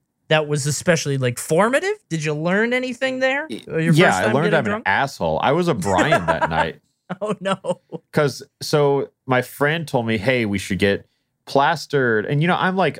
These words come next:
Speaker 2: underage for drinking at this time. I think we're, like, nineteen. And it wasn't cool.
Speaker 1: Yeah.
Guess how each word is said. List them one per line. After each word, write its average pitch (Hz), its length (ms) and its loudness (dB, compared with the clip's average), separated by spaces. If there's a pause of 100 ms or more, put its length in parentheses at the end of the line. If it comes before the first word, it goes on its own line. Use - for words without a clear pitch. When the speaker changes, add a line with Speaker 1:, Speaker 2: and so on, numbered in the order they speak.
Speaker 2:
underage 85 640 0
for - 140 -10
drinking 73 420 -4
at 71 120 0
this - 220 -6
time. 98 400 0
I 113 140 2
think 110 180 -2
we're, 110 100 2
like, 101 220 0
nineteen. 87 760 -2 (600)
And 117 120 0
it 127 100 2
wasn't 117 440 0
cool. 117 500 0 (420)
Speaker 1:
Yeah. 131 300 0